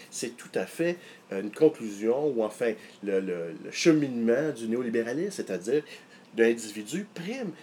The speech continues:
et l'entrepreneur. Alors, laissons le marché, toutes les conditions étant égales, tous les gens sont égaux et il n'y a pas rien à intervenir parce que le marché se régule de lui-même. Euh, Don Tapscott n'a fait que répéter un credo néolibéral, là, je veux dire, c'est rien de nouveau sous le soleil.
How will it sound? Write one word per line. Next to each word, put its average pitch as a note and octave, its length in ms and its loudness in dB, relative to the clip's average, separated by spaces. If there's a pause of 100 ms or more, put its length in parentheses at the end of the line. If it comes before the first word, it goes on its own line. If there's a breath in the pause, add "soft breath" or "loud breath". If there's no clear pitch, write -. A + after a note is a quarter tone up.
(140)
et G#2+ 80 2
l'entrepreneur. D3 760 -6
Alors, B2 240 4
laissons C3+ 280 0
le B2+ 100 2
marché, A#2+ 360 -4
toutes - 120 -10
les A#2+ 60 -8
conditions B2+ 400 -2
étant A2 220 -2
égales, G#2+ 460 0
tous - 80 -14
les A2 80 -4
gens A2+ 160 0
sont G2 260 -4
égaux A2+ 320 0
et D3+ 200 2 (240 loud breath)
il A#2 40 -8
n'y B2+ 40 4
a A#2+ 40 4
pas D#3+ 200 2
rien D#3+ 200 0
à D#3+ 40 0
intervenir C#3+ 520 -4
parce - 140 -8
que C3+ 60 -4
le A#2 80 2
marché A#2 300 -4
se C3 120 -4
régule A#2+ 300 0
de B2+ 80 -4
lui-même. B2+ 520 -4 (500 loud breath)
Euh, F#2 120 0
Don D3 220 2
Tapscott D#3 600 -2
n'a F#2+ 100 -4
fait - 140 -4
que - 80 -2
répéter G2+ 480 -4
un A2+ 60 -2
credo G#2 380 -6
néolibéral, A#2+ 800 -2
là, A#2 140 0
je G#2+ 120 -6
veux F#2+ 40 -6
dire, A2 180 -6
c'est F#2+ 180 -8
rien E3+ 160 -2
de D3+ 60 -2
nouveau D3 300 -2
sous A3+ 140 -8
le A3 40 -8
soleil. F3+ 420 -6